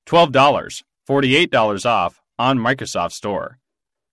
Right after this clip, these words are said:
The Mass Effect series is not as popular as it once was, but at twelve dollars, if you have any interest in helping humanity find a new home, now's the time to give it a go.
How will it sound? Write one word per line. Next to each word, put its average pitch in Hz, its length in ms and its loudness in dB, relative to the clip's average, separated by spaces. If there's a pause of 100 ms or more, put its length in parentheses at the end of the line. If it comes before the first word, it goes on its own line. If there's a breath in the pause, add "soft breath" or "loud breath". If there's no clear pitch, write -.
(720)
The 120 80 -2
Mass 151 260 2
Effect 170 240 -2
series 135 400 0
is 107 140 -10
not 131 180 0
as - 80 -8
popular 107 580 0
as 110 140 -6
it 95 80 -8
once 110 260 -4
was, 107 420 -2 (280)
but 127 80 0
at 127 100 -2
twelve 151 300 0
dollars, 131 460 2 (140)
if 131 160 -4
you 143 60 2
have 127 180 0
any 180 220 0
interest 113 520 -4
in 104 100 -6
helping 120 280 -2
humanity 117 480 -4
find 120 300 -4
a 110 60 -4
new 113 180 -4
home, 120 420 -6 (300 soft breath)
now's 143 240 0
the 135 80 -6
time 131 380 -2
to 98 80 -10
give 95 160 -8
it 87 60 -8
a 90 60 -8
go. 87 400 -6